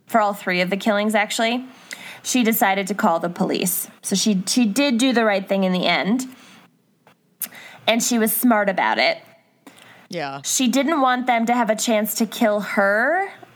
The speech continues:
Speaker 1: if they noticed the police arriving at the house. So she w-, didn't just,
Speaker 2: Ugh,
Speaker 1: like,
Speaker 2: smart.
Speaker 1: sneak off and call nine one one and then, like, wait there with them because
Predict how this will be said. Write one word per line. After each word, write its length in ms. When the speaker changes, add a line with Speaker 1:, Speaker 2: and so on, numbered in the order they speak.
Speaker 1:
if 240
they 120
noticed 440
the 100
police 580
arriving 560
at 140
the 60
house. 580
So 100
she 160
w-, 200
didn't 300
just, 220
Speaker 2:
Ugh, 60
Speaker 1:
like, 340
Speaker 2:
smart. 560
Speaker 1:
sneak 340
off 240
and 160
call 240
nine 220
one 160
one 280
and 120
then, 160
like, 280
wait 380
there 220
with 220
them 280
because 600